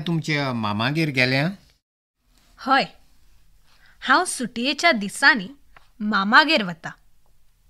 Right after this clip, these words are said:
Speaker 2: थंय म्हाका खूब बरें दिसता. थंय म्हजी मामा, मामी, मावशी, आजो, आजी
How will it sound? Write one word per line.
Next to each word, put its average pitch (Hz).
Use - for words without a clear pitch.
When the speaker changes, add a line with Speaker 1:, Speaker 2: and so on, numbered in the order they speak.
Speaker 2:
थंय 214
म्हाका 269
खूब 440
बरें 233
दिसता. -
थंय 208
म्हजी 208
मामा, 233
मामी, 240
मावशी, 247
आजो, 254
आजी 240